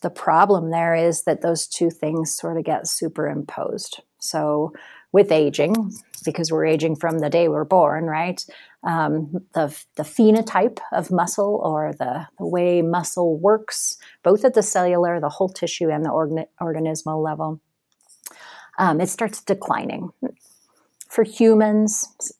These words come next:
and this is a big generalization and independent of activity or physical activity, sometime in the forties or fifties. Um, this could be evident in the laboratory. Probably wouldn't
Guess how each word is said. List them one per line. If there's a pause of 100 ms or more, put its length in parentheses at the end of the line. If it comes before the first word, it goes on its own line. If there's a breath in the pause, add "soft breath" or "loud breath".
(160)
and
this
is (240)
a
big
generalization
and (320)
independent
of (180)
activity
or
physical
activity, (220 loud breath)
sometime
in
the
forties
or
fifties. (460 soft breath)
Um,
this (880)
could
be
evident
in
the
laboratory. (100)
Probably
wouldn't